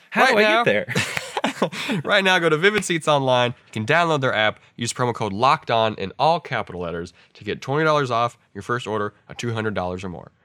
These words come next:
Speaker 1: That, is that promo code LOCKED ON?
Speaker 2: All capital letters, dude. You can search by venue. You can search by event, by seat, whatever you wanna do. Take the whole family out.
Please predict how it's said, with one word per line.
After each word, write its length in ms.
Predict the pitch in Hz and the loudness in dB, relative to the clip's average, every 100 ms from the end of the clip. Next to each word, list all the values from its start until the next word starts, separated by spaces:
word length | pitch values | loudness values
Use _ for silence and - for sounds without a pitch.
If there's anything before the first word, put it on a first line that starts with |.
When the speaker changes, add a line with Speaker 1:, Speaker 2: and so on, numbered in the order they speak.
| - | -10
Speaker 1:
That, 300 | 120 196 - | -2 -2 0
is 60 | |
that 180 | 143 - | 0 0
promo 320 | 151 151 240 | 0 0 0
code 200 | 262 233 | 0 -2
LOCKED 340 | 104 110 202 107 | 2 2 2 2
ON? 320 | 131 240 294 _ - | 2 0 -4 _ 2
Speaker 2:
All 160 | 143 208 | 4 4
capital 340 | 254 262 240 | 2 4 4
letters, 240 | 262 262 | 6 4
dude. 380 | 180 214 254 247 - | 0 0 0 -4 -6
You 120 | 196 | -4
can 100 | 226 | -2
search 220 | 233 214 | -2 0
by 100 | 240 | -2
venue. 400 | 196 180 196 120 | 0 0 0 0
You 100 | 208 | -2
can 120 | 185 | -4
search 240 | 170 202 - | -4 -4 -2
by 140 | 208 | 0
event, 320 | 185 170 190 | 0 0 0
by 160 | 175 180 | 0 0
seat, 300 | 175 190 202 | -2 -6 -6
whatever 440 | - 160 214 220 | -2 0 2 2
you 100 | 220 | 0
wanna 220 | 214 208 196 | -2 -2 -2
do. 300 | 185 139 - - _ | 0 0 -2 -10 _
Take 220 | - 240 | 0 0
the 80 | - | 0
whole 120 | 170 | -2
family 440 | 143 123 117 113 110 | -2 -2 0 0 2
out. 200 | 107 | 2